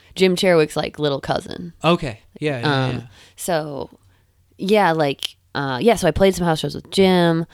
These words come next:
Speaker 1: and then I eventually met, like, Fred Thomas was, like,
Speaker 2: Uh-huh.
Speaker 1: a, actually, like, a really big inspiration for me because he, he had, like, a tape label, and he just, like, was this really
Speaker 2: Yeah.
Speaker 1: um, prolific songwriter, and I really loved, like, his, some of his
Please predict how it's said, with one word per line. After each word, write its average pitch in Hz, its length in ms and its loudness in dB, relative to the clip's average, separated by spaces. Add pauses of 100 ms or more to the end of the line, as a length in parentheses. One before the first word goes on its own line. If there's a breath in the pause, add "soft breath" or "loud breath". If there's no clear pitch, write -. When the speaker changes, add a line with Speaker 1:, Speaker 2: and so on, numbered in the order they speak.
(120 loud breath)
Speaker 1:
and 180 140 2
then 185 80 6
I 175 40 6
eventually 165 360 2
met, 147 200 0
like, 131 380 -4 (300)
Fred 147 260 2
Thomas 143 680 -4
was, 139 160 2
like, 160 140 2
Speaker 2:
Uh-huh. - 120 -4 (180)
Speaker 1:
a, - 120 4
actually, 208 280 4
like, 165 160 4
a 156 40 4
really 147 220 4
big 131 240 2
inspiration 131 480 -2
for 139 140 -6
me 127 100 -2
because 127 300 -4
he, 131 280 -4 (200 loud breath)
he - 100 0
had, 180 80 4
like, 135 140 0
a - 20 -6
tape 240 260 0
label, 214 360 2
and 185 100 4
he 175 60 0
just, 156 180 -2
like, - 300 -2
was 151 160 -8
this 151 180 -4
really 156 500 2
Speaker 2:
Yeah. 123 260 -2 (300 loud breath)
Speaker 1:
um, 135 280 -2
prolific 143 720 -2
songwriter, 139 880 0
and 120 320 -2 (220 loud breath)
I 143 80 4
really 151 240 4
loved, 127 320 4
like, 107 500 -2
his, 180 240 -8
some 165 140 2
of 147 120 0
his 143 440 -4